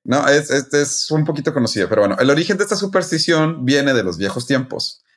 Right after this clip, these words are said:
Antes de que existieran los métodos modernos de mover el escenario, ahorita son palancas para levantar y bajar telones, pero antes no. La única forma en que la gente de tramoya, tramoya es la gente que está atrás ayudando a levantar y mover cosas de la escenografía,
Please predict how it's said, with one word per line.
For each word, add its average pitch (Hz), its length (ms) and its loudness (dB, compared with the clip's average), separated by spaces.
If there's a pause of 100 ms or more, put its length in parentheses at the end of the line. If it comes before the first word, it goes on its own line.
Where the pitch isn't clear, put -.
(120)
Antes 120 300 0
de 131 80 -4
que - 80 -6
existieran 120 540 0
los 101 240 -2
métodos 113 360 0
modernos 110 420 2
de 113 60 -2
mover 95 220 2
el 107 60 2
escenario, 110 520 0
ahorita 92 300 -2
son 98 220 -4
palancas 113 440 -2
para 101 160 0
levantar 90 360 -2
y 98 40 0
bajar 95 280 -4
telones, 110 320 -2
pero 104 180 2
antes 101 320 -4
no. 165 160 -2
La 123 160 4
única 160 320 0
forma 160 280 0
en 143 60 -2
que 127 80 -2
la 101 120 2
gente 113 320 -4
de 123 80 2
tramoya, 123 600 2
tramoya 104 400 0
es 113 80 -2
la 113 120 -2
gente 113 280 -8
que - 80 -10
está - 180 -2
atrás 104 340 -2
ayudando 98 500 0
a 92 100 -4
levantar 87 520 -2
y 98 60 -4
mover 92 360 -2
cosas 101 240 -14
de 107 60 -2
la 104 80 2
escenografía, 107 680 -2